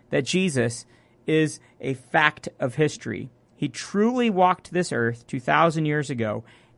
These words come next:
and no one can debate that. Number two,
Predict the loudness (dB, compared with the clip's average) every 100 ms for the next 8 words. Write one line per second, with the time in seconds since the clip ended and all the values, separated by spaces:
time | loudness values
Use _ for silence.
0 | -2 2 4 4 4 2 0 -4 -8 _
1 | _ -2 0 -2 -4 -6 -10 -10 _ _
2 | _ _ 4 6 6 6 4 4 4